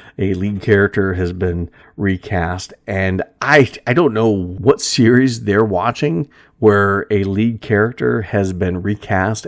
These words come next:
and it's done quite successful, unless you're talking about Dick York and Dick Sargent back in Bewitched. <laughs> I,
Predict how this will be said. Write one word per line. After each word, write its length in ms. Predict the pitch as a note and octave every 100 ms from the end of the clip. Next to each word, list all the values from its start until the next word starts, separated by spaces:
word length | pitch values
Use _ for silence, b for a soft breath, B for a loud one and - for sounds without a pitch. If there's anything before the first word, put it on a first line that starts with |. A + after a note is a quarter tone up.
| -
and 160 | -
it's 180 | G2+ -
done 320 | - A2 G2+
quite 260 | F#2+ G#2 G2
successful, 640 | G#2+ - G#2+ G2+ B2 B2 B B -
unless 280 | A2 A#2+
you're 80 | G#2
talking 320 | A2+ A2 G#2
about 240 | G2+ G2 - F2 A2 _ _
Dick 260 | A#2+ A#2+
York 320 | A#2 G2+ A2 G#2
and 140 | E2
Dick 200 | G2+ G2
Sargent 520 | - G2+ G2+ G2+ D#2+
back 240 | F#2 F#2 F#2+
in 100 | F2
Bewitched. 680 | F#2 G2 F2 F2 G#3 - - b b
<laughs> 320 | - - - -
I, 220 | F#2+